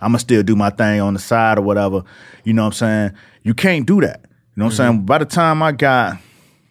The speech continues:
Speaker 1: when I, by the time I got here and got with my wife, I understood. I was glad I learned that lesson because I understood that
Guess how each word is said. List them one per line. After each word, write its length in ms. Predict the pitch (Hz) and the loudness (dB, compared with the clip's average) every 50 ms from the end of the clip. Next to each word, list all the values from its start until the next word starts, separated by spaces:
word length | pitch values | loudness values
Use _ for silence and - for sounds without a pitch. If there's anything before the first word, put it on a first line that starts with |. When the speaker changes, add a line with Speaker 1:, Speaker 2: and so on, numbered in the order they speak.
| _ _ _ _ | _ _ _ _
Speaker 1:
when 200 | - 104 107 113 | -8 -4 -2 0
I, 60 | 117 | 0
by 140 | 101 117 143 | 2 2 0
the 40 | 143 | 0
time 220 | 143 - 151 143 | 0 -2 0 0
I 80 | 135 135 | 0 2
got 180 | 120 123 110 110 | 2 2 2 2
here 260 | 113 143 139 135 131 | 2 2 4 4 4
and 120 | 123 110 | 2 2
got 160 | 120 117 107 | 2 0 0
with 80 | 104 104 | 0 -2
my 160 | 104 104 101 | -2 0 0
wife, 300 | 101 107 120 120 113 95 | 2 2 2 2 2 0
I 140 | 110 120 113 | 0 -2 -2
understood. 640 | 110 127 117 107 107 - - - 143 139 131 127 110 | 0 0 -2 -2 -4 -6 -4 0 2 4 4 4 4
I 100 | 110 127 | 4 2
was 160 | 120 113 95 | 2 0 -2
glad 320 | 92 - 123 123 131 123 117 | -2 0 2 2 4 4 2
I 80 | 113 | 2
learned 320 | 110 104 113 123 120 117 98 | 2 2 2 2 2 2 0
that 120 | 107 101 98 | 0 -2 2
lesson 340 | 110 135 139 135 - 107 98 | 2 2 2 0 -2 -6 -6
because 300 | 95 95 - 117 107 101 | -6 -4 -2 -2 0 0
I 160 | 123 131 92 | 0 0 0
understood 680 | 117 110 101 98 - - - 143 143 135 123 101 - | -2 -4 -4 -6 -8 -4 -2 0 2 2 0 0 -2
that 240 | - 107 104 95 - | -2 -4 -4 -4 -6